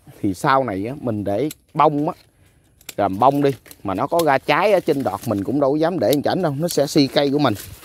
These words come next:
Chủ yếu là mình chừa vào cái nhánh cái để sau này á, là gì? Cái nhánh cái mình nó mập, nó bự thì sau này mình biết để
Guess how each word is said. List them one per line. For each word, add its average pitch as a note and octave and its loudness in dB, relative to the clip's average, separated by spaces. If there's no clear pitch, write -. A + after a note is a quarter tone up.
Chủ A2+ 6
yếu F#3+ 8
là D#3+ 2
mình G#2 -2
chừa G2+ 2
vào G#2 0
cái C3+ -4
nhánh E3 -4
cái F3+ -2
để A2+ 0
sau C#3 2
này G#2+ -2
á, D3 -2
là A2+ -2
gì? C3+ 0
Cái D3+ -2
nhánh E3 -2
cái F3 0
mình C#3 -2
nó C3 -4
mập, A2 -2
nó D#3+ -4
bự B2 -2
thì G#2 -2
sau B2+ -2
này A#2 -2
mình G#2 -4
biết D#3 0
để A2 -2